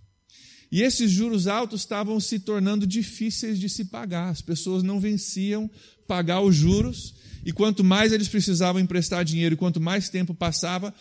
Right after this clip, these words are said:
mais complicava, complicada ficava a situação.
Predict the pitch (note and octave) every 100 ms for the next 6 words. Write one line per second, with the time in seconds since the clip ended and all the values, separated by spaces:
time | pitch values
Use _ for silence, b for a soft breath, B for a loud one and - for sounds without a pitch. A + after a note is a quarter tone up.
0 | B _ C#3+ E3 G#3 A3+ A3 G3+ F#3 E3+
1 | E3+ E3+ D3 C#3+ E3 D#3 D3 D3 C#3+ D3
2 | C#3+ C3+ C#3 - F3 E3+ - E3+ G#3